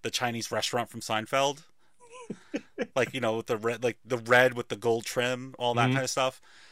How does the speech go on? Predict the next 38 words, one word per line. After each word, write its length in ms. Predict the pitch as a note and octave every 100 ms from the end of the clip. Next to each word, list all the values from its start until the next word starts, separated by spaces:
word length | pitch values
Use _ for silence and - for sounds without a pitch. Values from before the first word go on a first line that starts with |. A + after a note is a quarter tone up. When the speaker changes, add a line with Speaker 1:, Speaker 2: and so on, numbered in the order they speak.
| - -
Speaker 1:
And 300 | A#2+ A#2 A2
it 80 | G#2+
came 140 | A#2+
with 80 | G#2+
chopsticks 920 | - - D3+ F3+ - - D#3 D#3 - -
and 200 | C#3+ B2
fortune 400 | - E3 D#3+ C3 A2
cookies. 680 | A2+ - G2 - - -
Speaker 2:
Yes. 640 | - A2+ A2 - - - - - -
Speaker 1:
It 120 | D3+
Speaker 2:
The 60 | D#3
Speaker 1:
was 140 | D3+
Speaker 2:
Mick, 20 | D3+
Speaker 1:
like 180 | C#3+ C3
Speaker 2:
wait, 280 | D3 B2+ A2
the, 80 | C3+
the 120 | B2
Mick 240 | B2 C#3+ C#3+
fortune 480 | - G2+ F#2 F#2 D#2
cookie. 320 | - D#2 C#3+
Speaker 1:
Yeah, 240 | D#3+ G#3+ F3+
yeah, 200 | F3+ E3
it 40 |
was 100 | D3
like 140 | D3+ C#3
an 80 | D3
official 380 | C3 - F3 -
McDonald's 600 | D3+ C3 C#3 C3 C#3 C#3
branded 420 | - C3 A#2+ A2+ G#2
<laughs> 20 |
fortune 380 | C#3+ C#3+ - A2+
cookie. 440 | A#2 - G#2 - - - - -
So, 260 | - F3 D#3
like, 240 | D#3+ D3+ -
I, 120 | F3
you 60 |
know, 100 | D#3+
I'm, 180 | D3+ F3